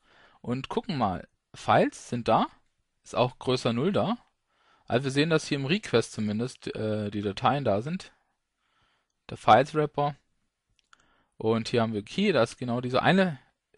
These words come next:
Input drin, nämlich den wir File genannt haben. Und, äh, dann machen wir Folgendes. Holen uns den Fotocontainer, also den Blob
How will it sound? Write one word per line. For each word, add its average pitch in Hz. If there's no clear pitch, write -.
Input 180
drin, 147
nämlich 120
den 123
wir 113
File 151
genannt 101
haben. 120
Und, 131
äh, 120
dann 110
machen 104
wir 104
Folgendes. 175
Holen 143
uns -
den 117
Fotocontainer, 160
also 117
den 113
Blob 175